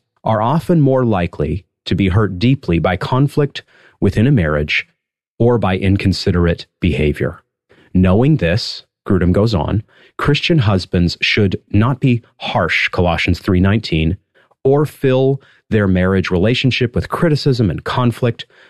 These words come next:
but rather should be positive and affirming, living together in an understanding way and bestowing honor on their wives." That is a marvelous passage. Grudem includes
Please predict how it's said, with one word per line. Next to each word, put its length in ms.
but 160
rather 280
should 200
be 100
positive 680
and 140
affirming, 520
living 260
together 400
in 140
an 200
understanding 560
way 340
and 120
bestowing 500
honor 400
on 160
their 120
wives." 520
That 160
is 120
a 40
marvelous 520
passage. 600
Grudem 380
includes 680